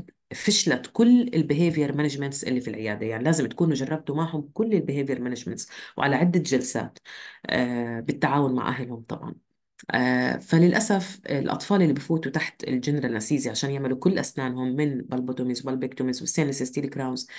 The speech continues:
آه، unfortunately إحنا ما بنكون غيرنا المنتاليتي للبيرنتس وللطفل،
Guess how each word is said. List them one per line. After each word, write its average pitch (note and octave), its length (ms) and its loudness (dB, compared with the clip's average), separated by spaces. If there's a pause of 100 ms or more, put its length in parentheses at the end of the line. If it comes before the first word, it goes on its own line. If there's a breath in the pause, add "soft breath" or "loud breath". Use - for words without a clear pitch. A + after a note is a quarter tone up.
(400 loud breath)
آه، C3+ 300 2
unfortunately A3+ 500 2
إحنا F3 180 0
ما G3 140 4
بنكون F#3+ 360 2
غيرنا C#3+ 520 0
المنتاليتي C3 760 -2 (300 loud breath)
للبيرنتس B2+ 840 2
وللطفل، B2+ 540 -4